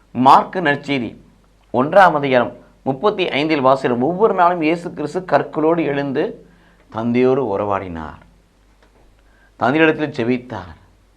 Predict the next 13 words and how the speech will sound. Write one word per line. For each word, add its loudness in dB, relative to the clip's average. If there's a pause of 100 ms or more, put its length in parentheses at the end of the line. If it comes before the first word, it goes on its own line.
(320)
யாருக்கு 8
அந்த 2
நாட்களே 2
அவர் 2
ஊழியம் 0
செய்ய 0
இருக்கிறாரோ, -2 (340)
யாரை 8
சந்திக்க 2
இருக்கிறாரோ, 4 (200)
யாரை 8
குணப்படுத்த 4
இருக்கிறாரோ, 4